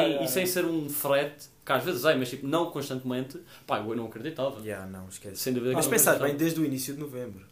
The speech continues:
Speaker 2: Ah,
Speaker 1: Yeah.
Speaker 3: Paramos tipo
Speaker 1: No
Speaker 3: um
Speaker 1: cap.
Speaker 3: dia, dois
Speaker 1: No cap.
Speaker 3: dias, desde
Speaker 1: No
Speaker 3: o início
Speaker 1: cap.
Speaker 3: de novembro.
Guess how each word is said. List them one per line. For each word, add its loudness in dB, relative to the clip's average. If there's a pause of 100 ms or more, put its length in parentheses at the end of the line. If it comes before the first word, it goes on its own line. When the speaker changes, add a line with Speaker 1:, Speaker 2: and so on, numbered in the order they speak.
Speaker 2:
Ah, -2
Speaker 1:
Yeah. 4
Speaker 3:
Paramos 8
tipo 0
Speaker 1:
No 6
Speaker 3:
um 6
Speaker 1:
cap. 4
Speaker 3:
dia, 4
dois 0 (120)
Speaker 1:
No 4
cap. 2
Speaker 3:
dias, -2 (240)
desde 4
Speaker 1:
No 6
Speaker 3:
o 2
início 0
Speaker 1:
cap. -2
Speaker 3:
de 0
novembro. -4